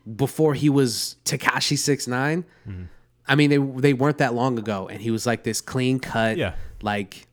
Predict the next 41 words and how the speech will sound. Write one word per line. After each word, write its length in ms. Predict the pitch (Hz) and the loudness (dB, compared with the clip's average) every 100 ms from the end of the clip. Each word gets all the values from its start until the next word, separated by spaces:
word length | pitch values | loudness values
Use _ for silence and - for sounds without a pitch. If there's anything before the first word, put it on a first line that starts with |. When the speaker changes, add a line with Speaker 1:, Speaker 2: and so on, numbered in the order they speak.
| - | -2
Speaker 1:
you 100 | 190 | 2
know, 160 | 139 - - | 2 0 -6
Speaker 2:
It 160 | 151 160 | -4 -2
looked 220 | 165 156 | -2 0
like 140 | 127 | -4
an 100 | 110 | -4
image. 320 | 107 85 - - | -6 -8 -10 -8
Speaker 1:
he 80 | |
just 180 | 247 269 | -6 -2
seemed 140 | 208 202 | -2 0
like 140 | 196 | 0
a 40 | 202 | 0
no-, 120 | 202 | 2
yeah, 200 | 190 190 | 4 4
it 140 | 143 165 | 4 4
looked 300 | 165 175 170 | 4 4 4
like 220 | 151 139 | 2 2
an 80 | 135 | 0
image 340 | 135 127 117 | 0 0 0
from 220 | - 127 117 | -2 -2 0
the 100 | 107 | -2
onset. 540 | 110 113 - 104 92 | -2 -2 -2 -6 -8
It 60 | 98 | -8
was 160 | 101 | -6
like, 180 | 104 104 | -4 -4
"There's 160 | - 226 | -4 -4
something 280 | - 202 151 | -4 -2 -4
off 320 | 98 117 - | -4 -6 -6
about 280 | 90 85 - | -10 -10 -12
this." 220 | 78 - - - - | -16 -16 -20 -20 -12
And 80 | 104 | 0
lo 240 | 131 202 | 4 6
and 80 | 190 | 6
behold, 540 | 165 147 208 180 156 - - - - | 4 2 4 4 2 -2 -18 -20 -6
it 380 | 165 170 170 - _ _ - | 0 2 0 -4 _ _ -2
was, 640 | 117 110 90 85 - - _ _ _ | 2 2 -2 -8 -8 -10 _ _ _
or 220 | - 120 | 0 0
is. 540 | 113 113 87 - - - _ _ | 0 -2 -6 -8 -8 -10 _ _
Speaker 2:
<laughs> 1300 | - 98 113 - _ _ _ - - - - _ _ | -12 -8 -8 -10 _ _ _ -20 -20 -20 -20 _ _
Speaker 1:
There's 280 | 139 147 131 | 4 6 6
a, 640 | 127 117 120 120 113 110 | 4 4 0 0 0 -2